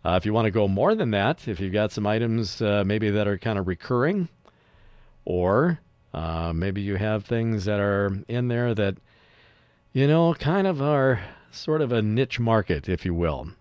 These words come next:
Maybe it would appeal to only just a handful of folks, and you want to keep it on long enough that the word gets out there that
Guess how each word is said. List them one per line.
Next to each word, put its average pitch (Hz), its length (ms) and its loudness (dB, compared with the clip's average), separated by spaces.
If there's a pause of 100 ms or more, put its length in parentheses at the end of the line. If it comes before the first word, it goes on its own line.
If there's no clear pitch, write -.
Maybe 110 500 0
it 110 120 -2
would 104 240 -2
appeal 110 420 -2
to 101 260 -4
only 110 280 -2
just 110 320 -6
a 92 260 -2
handful 104 640 0 (500)
of 85 200 0
folks, 101 400 0
and 87 80 -4
you 92 80 -2
want 104 100 -2
to 92 60 -4
keep - 240 -8
it 113 80 -2
on 113 260 0
long 113 200 0
enough 104 280 -2
that 95 180 0
the 92 80 -6
word 104 300 -2
gets 98 220 -2
out 101 240 0
there 101 260 2
that 87 240 0